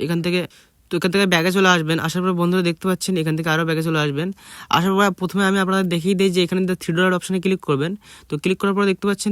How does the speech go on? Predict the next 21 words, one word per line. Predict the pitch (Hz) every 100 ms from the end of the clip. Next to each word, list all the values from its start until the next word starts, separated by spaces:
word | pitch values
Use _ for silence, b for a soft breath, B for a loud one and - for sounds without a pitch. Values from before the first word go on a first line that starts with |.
| -
এখানে | - 180 - -
স্টোরেজ | 175 180 190 175
ম্যানেজমেন্ট, | 170 175 196 202
তো | 175
এখানে | 170 175
আপনারা | 165 175
ক্লিক | 175 180 -
করবেন। | 180 226 240 B B B -
ঠিক | 202
আছে? | 185 160
তো | 170
করার | 208 202
পরে | 190
দেখতে | 185 196
পাচ্ছেন | 196 208 170
এখানে | 180 185 190
কিন্তু, | 180 202 196 B B B 147
উম, | 156 156 160
দেখতে | 160 190
পাচ্ছেন | 180 190 151
হাজার | 151 160